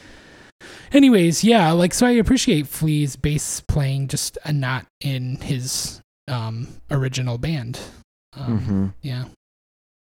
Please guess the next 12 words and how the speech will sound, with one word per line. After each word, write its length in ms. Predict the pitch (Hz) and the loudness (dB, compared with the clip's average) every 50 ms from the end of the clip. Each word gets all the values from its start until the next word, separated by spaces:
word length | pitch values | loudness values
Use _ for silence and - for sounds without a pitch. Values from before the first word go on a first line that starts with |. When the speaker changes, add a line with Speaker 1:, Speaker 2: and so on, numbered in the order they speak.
| _ _ _ _ _ _ _ _ _ - - - | _ _ _ _ _ _ _ _ _ -14 -2 2
Speaker 1:
But 140 | - 214 220 | 4 4 4
yeah, 180 | 214 190 160 156 | 4 2 2 0
Kiedis 440 | - - 240 254 247 226 180 - | 0 2 4 6 6 4 4 4
more 220 | 185 180 170 156 151 | 4 4 4 4 2
so. 360 | - - 143 120 123 123 120 | 2 0 0 0 -2 -2 0
I, 100 | - 190 | 0 0
it's 260 | 208 175 214 214 156 | 2 2 2 2 2
definitely 540 | - 233 220 170 220 214 196 185 175 170 160 | 4 2 4 4 4 4 4 4 4 2 2
mostly 580 | 170 175 180 185 190 185 180 165 - - 156 139 | 2 2 2 4 6 6 4 4 2 -2 -4 -4
Kiedis 540 | - - 135 135 127 131 135 - - - | -6 -6 -8 -6 -6 -6 -6 -6 -6 -6
drives 320 | - - 139 135 131 - - | -6 -4 -4 -4 -4 -6 -8
me 280 | 135 123 127 127 120 | -8 -8 -8 -10 -10